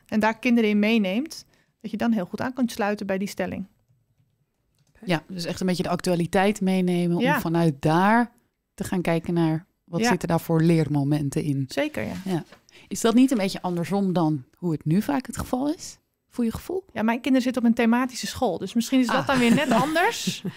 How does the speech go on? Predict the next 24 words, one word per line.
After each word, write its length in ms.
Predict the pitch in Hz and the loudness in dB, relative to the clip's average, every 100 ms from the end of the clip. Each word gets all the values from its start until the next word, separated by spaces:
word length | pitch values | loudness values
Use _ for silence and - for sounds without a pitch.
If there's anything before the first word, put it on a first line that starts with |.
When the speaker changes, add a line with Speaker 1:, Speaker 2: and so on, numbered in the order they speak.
| - | -2
Speaker 3:
Die 200 | 196 202 | 2 4
doen 180 | 208 202 | 6 6
daaraan, 460 | 165 165 151 147 151 | 6 4 2 2 4
ja. 200 | 233 214 | 4 4
Speaker 1:
Ja, 120 | 277 | 4
daar 80 | 254 | 2
heb 100 | 240 | 2
ik 60 | 254 | 2
heel 120 | 285 | 2
bewust 320 | 262 277 - | 2 0 0
ook 60 | 247 | 0
wel 120 | 233 | 0
voor 140 | 254 | 0
gekozen. 560 | 220 226 233 277 302 247 | -2 2 2 0 0 2
Speaker 3:
Ja. 240 | 220 165 | 2 0
Speaker 1:
Ze 120 | - | -4
zijn 160 | 226 214 | -4 -4
geswitcht 460 | 208 262 294 - 262 | -4 -4 -4 -2 -4
ook 120 | 262 | -2
van 160 | 262 | 0
basisschool, 840 | 233 247 262 240 - 240 269 311 254 | 2 2 0 -6 -4 -2 -2 -6 -12
omdat 340 | 240 226 226 | -2 0 2
ik 260 | 240 233 - | 0 -4 -4
Speaker 3:
Mm. 200 | 220 233 | -2 -2